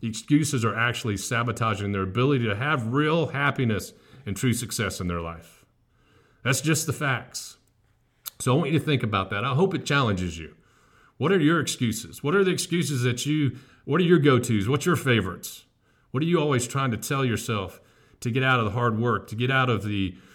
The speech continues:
you know, the responsibility? From today on, I wanna, I wanna ask you and challenge you. I want you to be very aware of when you are making excuses.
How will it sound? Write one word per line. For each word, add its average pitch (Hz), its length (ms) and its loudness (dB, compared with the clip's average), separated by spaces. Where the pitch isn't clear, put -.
you 113 140 -4
know, 101 100 -4
the 98 80 -4
responsibility? 107 920 -2
From 127 200 2
today 139 360 2
on, 92 440 -2
I - 40 -8
wanna, 120 180 -2
I 120 60 -8
wanna 110 240 -2
ask 120 340 -2
you 104 120 -2
and 90 80 -4
challenge 120 440 -2
you. 80 220 -12
I 110 80 -8
want 123 320 -2
you 101 280 -4
to - 80 -8
be 113 120 2
very 123 440 0
aware 110 600 -2
of 101 100 -8
when 104 180 0
you 110 140 4
are 98 40 -2
making 107 340 0
excuses. 95 800 -6